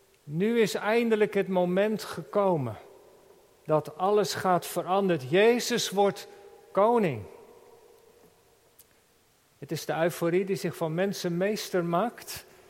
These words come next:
als een politiek leider een klinkende overwinning haalt. Het is de opwinding die je ziet in veel katholieke landen als de paus ergens op bezoek komt.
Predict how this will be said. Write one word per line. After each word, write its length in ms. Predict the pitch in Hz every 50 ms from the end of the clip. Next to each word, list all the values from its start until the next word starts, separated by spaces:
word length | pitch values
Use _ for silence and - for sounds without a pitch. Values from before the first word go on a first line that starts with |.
| - - _ _ _ _ _ _ _ _ _ _ _
als 420 | - 165 175 175 180 180 160 -
een 260 | 185 180 175 175 160 -
politiek 460 | - 190 196 208 196 - 214 202 -
leider 520 | - 175 185 190 220 233 240 240 233 220 202
een 260 | 196 196 190 185 -
klinkende 540 | - 214 220 233 262 262 226 233 220 208 208
overwinning 800 | 190 202 202 196 - 196 185 160 190 233 254 247 226 202 165 135 -
haalt. 480 | - 160 160 156 147 117 101 98 - - - - - - - - - - - _ _ _ _ _ _ _ - - - - - _
Het 160 | - 165 185 190
is 120 | 170 -
de 80 | 226 208
opwinding 760 | 190 226 254 226 214 202 233 247 247 240 247 247 240 233
die 140 | 202 220 220
je 80 | 208 202
ziet 280 | - - 240 262 247
in 100 | 254 220
veel 220 | - - 220 214 196
katholieke 580 | - 220 214 214 208 214 220 254 240 - 220
landen 380 | 202 196 202 214 226 233 220 214
als 160 | 208 - -
de 80 | - 180
paus 460 | - - 208 202 220 233 226 - -
ergens 480 | 180 190 214 220 - - 214 196 - 214
op 240 | 202 190 - - - - - - - - - -
bezoek 460 | 165 165 185 - - 233 269 277 -
komt. 460 | - 202 185 156 127 117 - -